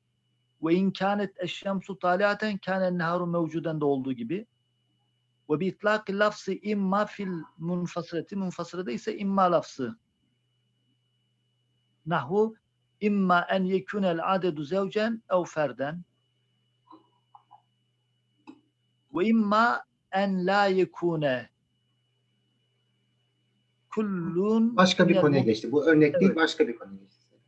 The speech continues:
Speaker 1: Ve imma en la yekune veyahut da olmaz yani.
Speaker 2: Bu, bu örnek değil, yeni bu, bu, burada şey bitti, mühmelenin, e, örnekleri de bitti. Şimdi başka bir,
Speaker 1: Hı hı.
Speaker 2: e, konuya geçiyor.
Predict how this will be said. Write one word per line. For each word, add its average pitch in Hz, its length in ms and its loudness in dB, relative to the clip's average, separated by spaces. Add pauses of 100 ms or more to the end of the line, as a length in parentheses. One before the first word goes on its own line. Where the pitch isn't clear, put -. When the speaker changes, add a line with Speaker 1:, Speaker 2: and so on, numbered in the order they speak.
(420)
Speaker 1:
Ve 175 140 -4
imma 208 300 2 (100)
en 202 160 -2
la 185 80 4
yekune 180 360 -2
veyahut 175 260 -2
da 220 120 -4
olmaz 175 460 2
yani. 117 340 -6 (2250)
Speaker 2:
Bu, 135 280 -6
bu 156 160 2
örnek 165 280 4
değil, 190 120 4
yeni 170 200 6
bu, 165 160 0
bu, 156 220 -6
burada 165 300 4
şey 156 240 0
bitti, 185 340 0
mühmelenin, 156 800 0 (360)
e, 135 60 -8
örnekleri 151 640 2
de 127 100 2
bitti. 190 480 -2
Şimdi 156 220 -2
başka 156 300 0
bir, 131 240 -2
Speaker 1:
Hı - 80 -10
hı. - 40 -
Speaker 2:
e, 120 320 -2
konuya 127 300 -2
geçiyor. 123 520 -4